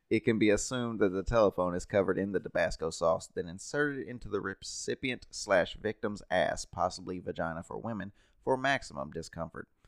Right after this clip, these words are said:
Uh, sentence, "I found out that my girlfriend was cheating on me, so to get back at her, I gave her a Texas chili bowl."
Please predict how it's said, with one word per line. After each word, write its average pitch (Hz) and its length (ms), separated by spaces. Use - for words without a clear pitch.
Uh, 85 160
sentence, 104 560
"I 107 160
found 113 360
out 113 200
that 101 100
my 110 180
girlfriend 110 480
was 110 140
cheating 113 360
on 87 140
me, 87 180
so 90 220
to 82 100
get 85 180
back 120 240
at 90 60
her, 87 280
I 104 120
gave 90 260
her 90 160
a 76 60
Texas 110 460
chili 90 300
bowl." 78 380